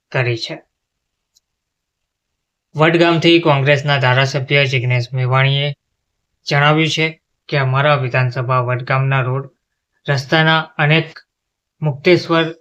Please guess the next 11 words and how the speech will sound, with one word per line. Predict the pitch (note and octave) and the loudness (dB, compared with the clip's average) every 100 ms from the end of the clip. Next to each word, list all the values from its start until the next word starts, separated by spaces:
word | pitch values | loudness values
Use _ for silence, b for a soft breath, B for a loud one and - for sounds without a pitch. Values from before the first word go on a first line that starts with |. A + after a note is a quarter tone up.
| _ D3 | _ -6
યોજનાને | C3 C3+ C3 C3+ | -4 0 0 0
લગતા | C3 B2 B2 C#3 | 0 -4 -2 -4
કેટલાક | C#3 C3+ D3 D3 C#3+ - | -2 -6 -2 -2 -2 -6
પ્રશ્નોની | B2 - C3 C3 E3+ _ _ - B B B - | -8 -6 -6 -4 -6 _ _ -20 B B B 0
રજૂઆત | D3+ E3+ F3+ E3 | 2 4 4 4
માટે | E3 D#3+ E3+ | 2 2 2
મુખ્યમંત્રી | D3 B2+ D3+ C#3 C3 - D3 D3+ - - | 2 -2 -4 -2 -4 -2 0 0 -4 -6
ઓફિસની | C#3 C3 C#3 C3+ C#3 | -4 -2 -4 -4 -4
મુલાકાત | C3 B2 B2+ C#3 C3+ | -2 0 0 -2 -2
લીધી | B2+ A#2+ C3+ C3+ | -4 -2 -2 -2
હતી. | C#3+ C#3+ | -4 -12